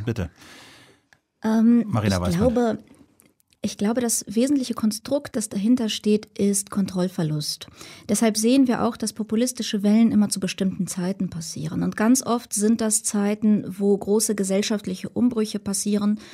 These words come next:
Speaker 2: zum Beispiel aufgrund neuer technischer Erfindungen oder neuer industrieller, mm, Entwicklungen. Und Dinge ändern sich, Normen ändern sich.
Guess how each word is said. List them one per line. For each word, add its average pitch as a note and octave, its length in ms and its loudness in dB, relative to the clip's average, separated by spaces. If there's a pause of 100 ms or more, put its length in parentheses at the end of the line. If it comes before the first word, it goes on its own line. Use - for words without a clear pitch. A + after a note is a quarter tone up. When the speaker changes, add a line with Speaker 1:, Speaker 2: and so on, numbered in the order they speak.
(140)
Speaker 2:
zum F3+ 160 0
Beispiel F#3 400 0
aufgrund G#3 440 -2
neuer G3 440 4
technischer F#3+ 580 0
Erfindungen E3 800 0 (320)
oder E3+ 180 0
neuer F3 640 2
industrieller, F3+ 960 -2
mm, C3+ 280 -2 (260)
Entwicklungen. F3 840 0 (460)
Und A3+ 320 4
Dinge C#4 180 2
ändern C4+ 260 4
sich, F#3+ 160 -2
Normen G3+ 540 4
ändern E3+ 460 4
sich. - 340 -12